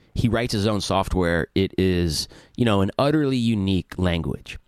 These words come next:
And he's been developing it for a number of years. That's a lot about what we talk about today. And as I mentioned, uh, he's now a professor, University of Chicago.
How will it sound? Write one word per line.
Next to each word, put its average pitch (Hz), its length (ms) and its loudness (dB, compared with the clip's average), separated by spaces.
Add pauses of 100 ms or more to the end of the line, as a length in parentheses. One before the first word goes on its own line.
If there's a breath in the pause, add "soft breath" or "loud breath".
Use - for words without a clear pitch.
(200)
And 87 440 0
he's 90 120 0
been 92 120 0
developing 107 440 2
it - 80 -14
for 104 120 2
a - 20 4
number 90 200 2
of 85 60 2
years. 85 260 2
That's - 140 -8
a 87 60 0
lot 90 220 2
about 85 240 0
what - 120 -6
we 76 100 -6
talk - 240 -4
about 62 200 -8
today. - 340 -12 (1200 loud breath)
And 151 160 0
as 165 100 0
I 208 60 2
mentioned, 202 420 -2
uh, 113 280 0
he's 120 240 -2
now 127 420 0
a 120 80 0
professor, 131 540 -4 (440)
University 123 680 0
of 110 120 -2
Chicago. 113 600 -2